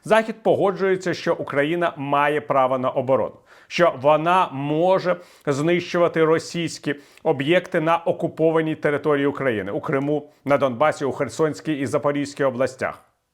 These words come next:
Але разом із цим вважається, що застосування західної зброї по ударах по суверенній території Російської Федерації є неприпустимим,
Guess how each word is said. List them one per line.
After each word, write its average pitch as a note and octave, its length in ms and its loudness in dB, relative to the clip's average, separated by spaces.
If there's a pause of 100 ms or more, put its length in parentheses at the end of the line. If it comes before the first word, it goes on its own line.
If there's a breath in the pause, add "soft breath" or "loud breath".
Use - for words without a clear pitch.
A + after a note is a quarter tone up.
(360 loud breath)
Але D#3+ 380 4
разом D#3 500 2
із D3 200 -8
цим G3 340 -2
вважається, D#3+ 840 2
що D#3+ 320 0
застосування C#3+ 960 0 (300 loud breath)
західної C3 680 0
зброї B2+ 460 2 (160)
по E3 160 6
ударах C#3 760 0 (1160)
по C3+ 100 0
суверенній B2+ 520 0
території A2+ 420 -4
Російської A2 500 -4
Федерації C#3+ 560 -2
є B2+ 140 0
неприпустимим, D3 960 -2